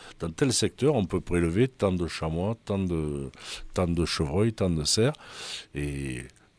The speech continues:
je peux vous dire que depuis quinze ans, la population ne fait qu'augmenter, parce qu'on n'est pas là pour scier la branche sur laquelle on est assis, hein.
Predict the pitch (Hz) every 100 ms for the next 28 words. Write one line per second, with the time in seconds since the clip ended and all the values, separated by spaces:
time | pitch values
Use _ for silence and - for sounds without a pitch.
0 | - 73 - 78 78 117 - 80 73 -
1 | 78 - 76 80 139 147 - 80 - -
2 | - 156 156 - 104 92 82 107 113 160
3 | - - 76 76 - 87 101 - 80 -
4 | 80 78 90 90 - 76 - 73 73 -
5 | 92 147 127 98